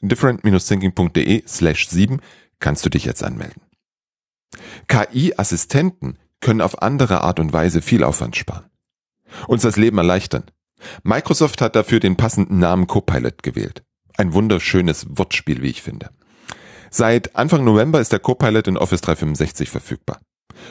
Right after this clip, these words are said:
Zumindest, wenn du mindestens dreihundert E drei Lizenzen hast. Abgesehen von der Lizenzierung ist das für mich ein spannendes Thema. Deswegen habe ich Alexander Eggers in den Podcast für uns eingeladen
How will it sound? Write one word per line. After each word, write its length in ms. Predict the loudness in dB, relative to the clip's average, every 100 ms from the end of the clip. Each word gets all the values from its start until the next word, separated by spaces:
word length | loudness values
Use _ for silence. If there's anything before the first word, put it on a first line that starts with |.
| -6
Zumindest, 760 | 0 2 2 4 2 0 -8 -14 _ _ _ _ -2
wenn 160 | 0
du 100 | 2
mindestens 1080 | 2 2 2 0 0 0 0 0 -2 -8 -10 _ -20 _
dreihundert 880 | -2 0 2 2 2 2 2 2 0
E 100 | -2
drei 300 | -2 -4 -6
Lizenzen 680 | -8 -10 -14 -16 -14 -14 -14
hast. 320 | -16 -18 -20 _ _ -20 -20 -20 -20 -20 _ _
Abgesehen 480 | -6 -2 0 2 4
von 160 | 4 2
der 80 | 2
Lizenzierung 680 | 0 2 4 4 4 2 0
ist 240 | -2 0
das 160 | -2 2
für 120 | 2
mich 300 | 4 2 0
ein 140 | 0
spannendes 480 | 0 0 2 0 -2
Thema. 340 | -2 -4 -6 -14 _ -20 -20 -6 -2
Deswegen 380 | 2 2 4 2
habe 180 | 4
ich 160 | 2 2
Alexander 560 | 0 0 0 0 0 0
Eggers 260 | 0 0
in 80 | 0
den 140 | 0
Podcast 480 | 0 -4 -4 -6 -4
für 80 | -4
uns 160 | -2 -4
eingeladen 560 | -4 -2 0 0 -2